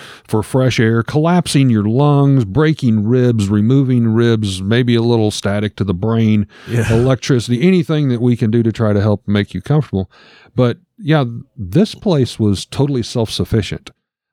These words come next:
Speaker 1: Uh, from water collection systems to gardens that grow their own food to livestock, which adds another whole layer of people that you don't think about.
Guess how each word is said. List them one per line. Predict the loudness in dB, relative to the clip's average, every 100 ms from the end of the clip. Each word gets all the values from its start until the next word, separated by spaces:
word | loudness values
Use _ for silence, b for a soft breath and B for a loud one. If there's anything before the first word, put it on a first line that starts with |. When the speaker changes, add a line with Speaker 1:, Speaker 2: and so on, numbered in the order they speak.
| _
Speaker 1:
Uh, | -2 0 -2
from | -2 -2 -2
water | -4 -2 -2 -2
collection | -4 0 -2 -4 -4 -2
systems | -2 -2 -4 -4 -4 -4 -6 -8
to | -6 -6 -6
gardens | -6 0 0 2 0 0
that | -6 -2
grow | -2 -2
their | -2 -4
own | -8 -12
food | -6 0 2 2 -2 -8
to | -2 0 0 0 0
livestock, | 0 2 2 2 -2 -6 -4 -4 -6 -6
which | -6 -6 _ _ _ _
adds | 0 0 0
another | 0 2 2 0
whole | 0 0 2
layer | 0 0 -2
of | -2
people | -2 -2 -2 -2
that | -2
you | 0 -2
don't | 0 -2 -2
think | -2 0 0
about. | -2 -2 -4